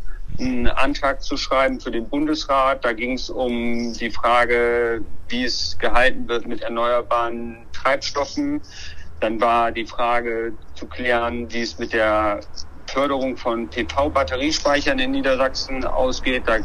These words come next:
gibt's ganz viele Anträge und die niedersächsische Landesregierung fördert das. Da gibt's ein Förderprogramm.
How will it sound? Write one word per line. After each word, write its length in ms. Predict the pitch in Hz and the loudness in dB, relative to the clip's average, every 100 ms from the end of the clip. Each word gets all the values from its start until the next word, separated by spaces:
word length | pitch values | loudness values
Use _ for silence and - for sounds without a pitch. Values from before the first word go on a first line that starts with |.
| - - | 0 -2
gibt's 360 | 262 - - - | -2 -2 -4 0
ganz 240 | - - | 0 0
viele 280 | - - 120 | -2 0 2
Anträge 920 | - 190 - 147 139 139 135 135 127 | 2 2 0 2 4 4 4 2 0
und 340 | - 117 117 - | -2 -2 -2 -2
die 60 | |
niedersächsische 580 | 113 117 117 117 - 101 | 0 2 2 0 0 0
Landesregierung 760 | 113 120 110 - 107 110 107 104 | 2 2 -2 -2 -2 0 0 0
fördert 440 | - 139 139 131 | 2 4 4 4
das. 220 | 131 - | 0 0
Da 80 | - | -4
gibt's 200 | - - | -4 -6
ein 80 | 104 | -2
Förderprogramm. 640 | 131 131 - 131 127 127 | 0 2 0 0 0 0